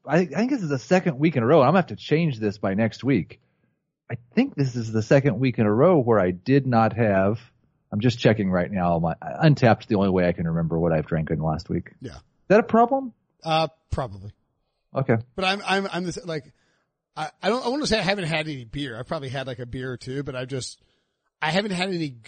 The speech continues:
Speaker 2: like, beer that I was dying to drink.
Speaker 1: I, I had a, one very, it wasn't necessarily new. I'm sure you've definitely had it, but it was good. And it's another Terrapin beer. I think last year, last time I was, uh,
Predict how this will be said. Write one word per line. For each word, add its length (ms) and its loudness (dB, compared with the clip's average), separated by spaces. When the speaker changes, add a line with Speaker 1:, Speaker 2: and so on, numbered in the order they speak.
Speaker 2:
like, 240 -10
beer 220 -4
that 80 -6
I 40 -6
was 140 -6
dying 340 0
to 80 -6
drink. 480 -6
Speaker 1:
I, 120 -2
I 180 6
had 560 4
a, 180 -6
one 380 2
very, 340 2
it 60 -4
wasn't 300 4
necessarily 360 0
new. 380 2
I'm 80 0
sure 260 -8
you've 300 -2
definitely 400 4
had 160 4
it, 160 0
but 80 -2
it 80 0
was 140 0
good. 320 6
And 320 -2
it's 100 2
another 160 6
Terrapin 480 2
beer. 180 -2
I 40 4
think 160 2
last 260 2
year, 140 -6
last 200 4
time 160 0
I 140 0
was, 220 -6
uh, 340 -2